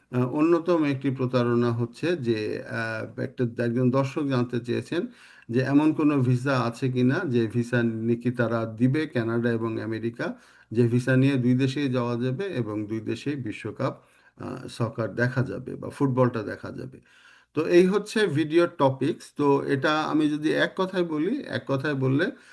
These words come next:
যে না, বিষয়টা অর্থাৎ ওই রকম কোনো কিছুই না, যে এমন কোনো মাল্টিপল ভিসার সিস্টেম এখন পর্যন্ত আমি শুনি নাই যে মাল্টিপল ভিসা, আহ, নিয়ে ইউএসএ কিংবা কানাডাতে একসাথে সকার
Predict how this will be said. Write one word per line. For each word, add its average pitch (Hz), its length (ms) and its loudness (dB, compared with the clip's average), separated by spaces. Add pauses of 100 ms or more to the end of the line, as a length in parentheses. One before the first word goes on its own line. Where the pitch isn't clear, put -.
(180)
যে 127 180 6
না, 139 300 6
বিষয়টা 135 560 0
অর্থাৎ 131 420 -2
ওই 143 200 4
রকম 143 340 0
কোনো 135 300 2
কিছুই 131 420 2
না, 123 260 -2 (420)
যে 123 240 2
এমন 131 420 6
কোনো 147 220 4
মাল্টিপল 135 580 4
ভিসার 127 360 0
সিস্টেম 131 520 0
এখন 123 280 2
পর্যন্ত 120 480 0
আমি 110 240 -2
শুনি 156 300 2
নাই 170 200 2 (400)
যে 120 160 4
মাল্টিপল 127 580 4
ভিসা, 123 360 0
আহ, 120 440 -4
নিয়ে 139 500 4
ইউএসএ 127 580 2 (400)
কিংবা 117 280 0
কানাডাতে 135 800 0 (140)
একসাথে 127 760 -6 (140)
সকার 120 560 -6